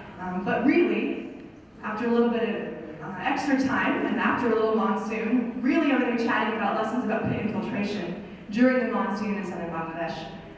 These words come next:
Um, so a little bit of a change here in my presentation, but hopefully the, the learnings will be just as rich. Uh, I'm with Proofs. Proofs is a, a nexus project looking at agriculture, nutrition, and food, uh, and wash, implemented by eco, I D, and B O P Innovation Center,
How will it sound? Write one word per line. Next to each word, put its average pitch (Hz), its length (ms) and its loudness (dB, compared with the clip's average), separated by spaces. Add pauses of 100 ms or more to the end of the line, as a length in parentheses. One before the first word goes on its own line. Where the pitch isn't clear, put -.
(120)
Um, 175 160 -4
so 180 140 -2
a 208 260 4
little 285 180 4
bit 285 140 2
of 254 80 2
a - 40 0
change 226 280 0
here 220 180 0
in 208 60 -2
my - 140 -4
presentation, 180 540 -8
but 170 100 -6
hopefully 208 360 -4
the, 175 440 -2
the 180 60 -8
learnings 190 340 -6
will 175 100 -4
be 175 80 -6
just 180 200 -6
as 175 160 -10
rich. 170 340 -8 (1600)
Uh, 202 40 -4
I'm 202 420 2
with - 100 0
Proofs. 349 380 0
Proofs 254 240 2
is 226 160 2
a, 208 40 2
a 180 360 2
nexus 233 420 0
project 262 440 2
looking - 260 -6
at 196 140 -6
agriculture, 202 440 -6
nutrition, 180 400 -4
and 170 180 -2
food, 165 120 -2
uh, - 500 -8
and 180 140 -4
wash, 214 420 2 (420)
implemented 196 500 -4
by 185 340 0
eco, 208 200 0
I 175 200 2
D, 175 240 0
and 170 120 -4
B 175 80 0
O 175 60 4
P - 160 -2
Innovation 180 460 0
Center, 170 520 -2